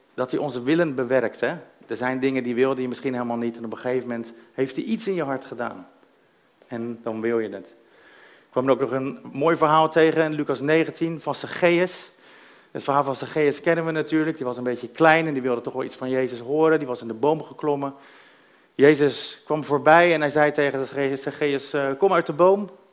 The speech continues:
Laten we samen bij jou wat gaan eten." En Zacchaeus die is, eh, eh, uit de boom gekomen, heeft Jezus meegenomen naar zijn huis en ze hebben gegeten. En ze hebben een, ik denk, een hele mooie, goede tijd met elkaar gehad.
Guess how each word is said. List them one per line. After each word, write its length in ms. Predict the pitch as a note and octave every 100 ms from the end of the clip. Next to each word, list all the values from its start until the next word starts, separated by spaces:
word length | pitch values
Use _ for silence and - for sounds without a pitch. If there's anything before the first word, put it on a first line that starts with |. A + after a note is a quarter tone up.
| _
Laten 280 | - D3+ -
we 60 | C#3
samen 300 | E3+ D#3+ C3+
bij 100 | C#3+
jou 160 | D3
wat 120 | C3+ -
gaan 160 | B2
eten." 400 | D3+ E3 D#3+ E3+ - - - - _ _ _ _ _ _
En 80 | C3+
Zacchaeus 480 | C#3+ - F3+ F3+ F3+
die 220 | E3 D3+
is, 260 | C#3+ - - -
eh, 300 | C3+ C#3+ C#3
eh, 80 | C3+ C3 - B2 B2+ A#2+ A#2
uit 160 | - F3
de 80 | G3+
boom 200 | F#3+ F3
gekomen, 460 | C#3+ D#3+ D3+ D3+
heeft 180 | C3 A#2+
Jezus 260 | C#3+ D3 C3
meegenomen 520 | D3 D#3+ D3+ C#3+ C#3
naar 120 | B2
zijn 140 | A#2 C3
huis 160 | D3
en 80 | C#3+
ze 80 | B2+
hebben 180 | B2 A#2+
gegeten. 520 | - C3+ C#3 C3+ C3
En 80 | A2
ze 60 |
hebben 200 | A#2 A#2
een, 240 | A2+ A2+ - - _
ik 140 | C3+ C3+
denk, 160 | F#3
een 80 | F3
hele 280 | E3+ G#3 F#3
mooie, 360 | D#3+ F#3+ F#3
goede 280 | C#3+ G3+ F3
tijd 220 | E3+ F3
met 120 | E3 D3+
elkaar 260 | D3+ D3
gehad. 400 | C#3 B2+ F3 -